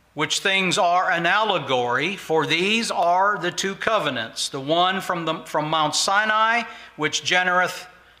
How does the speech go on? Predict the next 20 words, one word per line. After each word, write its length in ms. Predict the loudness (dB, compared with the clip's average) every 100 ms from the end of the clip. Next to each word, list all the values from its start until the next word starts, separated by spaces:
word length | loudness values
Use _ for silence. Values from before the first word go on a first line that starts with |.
| -8
to 80 |
bondage, 800 | -2 2 2 2 0 -2 -2 -4 -4
which 280 | -4 -2
is 140 | -4 -2
Hagar, 840 | 0 0 2 2 2 2 0 -4 -14 -16 -4
"For 140 | -2
this 240 | 0 0 0
Hagar 600 | 0 0 2 2 2 2
is 260 | 2 0
Mount 280 | 0 0 2
Sinai 600 | 2 2 2 2 2 2
in 140 | 0
Arabia, 760 | 0 2 0 0 0 0 0 -2 -16 -20 -6
and 160 | -2 0
answereth 460 | 0 0 -2 -2 -4
to 120 | -6
Jerusalem, 680 | -2 0 2 0 -2 -2 -2
which 220 | -4 -2
now 340 | 0 2 2
is, 460 | 0 0 -2 -4 -6